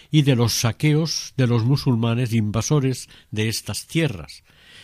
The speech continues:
y opresores de sus gentes. Es una leyenda que no nos dice claramente a qué momento histórico pertenece ni circunstancias. La narración más difundida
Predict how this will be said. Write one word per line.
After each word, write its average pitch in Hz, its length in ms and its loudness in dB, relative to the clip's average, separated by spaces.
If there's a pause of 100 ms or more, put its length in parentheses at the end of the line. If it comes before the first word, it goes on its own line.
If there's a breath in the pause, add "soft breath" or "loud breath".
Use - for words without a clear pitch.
y 170 120 2
opresores 131 760 -2
de 117 80 -4
sus - 300 -6
gentes. - 680 -10 (720 soft breath)
Es 131 200 -2
una 180 140 2
leyenda 151 560 2 (360)
que 123 120 -2
no 147 120 2
nos 135 180 0
dice 139 280 -2
claramente 131 720 -4
a 113 120 -4
qué 143 200 0
momento 131 520 0
histórico 131 600 -2
pertenece 127 680 -4 (360 loud breath)
ni 156 160 2
circunstancias. 127 1300 -6 (1300 soft breath)
La 139 140 2
narración 143 560 2
más 170 180 0
difundida 151 720 2